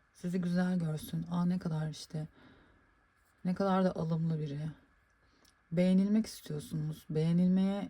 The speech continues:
ihtiyacınız var. <clears throat> Evet, beğenilmekle ilgili çok fazla kart var burada. Yanınızdaki insan monotonlaştığı için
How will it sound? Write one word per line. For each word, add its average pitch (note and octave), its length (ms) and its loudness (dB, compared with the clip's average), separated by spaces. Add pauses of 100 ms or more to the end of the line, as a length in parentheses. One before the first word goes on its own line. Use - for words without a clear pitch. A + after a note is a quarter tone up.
ihtiyacınız D#3 840 -6
var. D#3 240 -8 (1700)
<clears throat> B3+ 80 10 (1400)
Evet, F3+ 240 2 (100)
beğenilmekle F#3+ 720 2
ilgili F#3 220 0
çok F#3+ 260 -8
fazla F3 300 -2
kart - 380 -8
var D#3+ 240 -4
burada. D#3+ 360 -6 (580)
Yanınızdaki G3 540 -4
insan G#3 320 -2
monotonlaştığı F#3+ 800 -2
için G#3 400 -6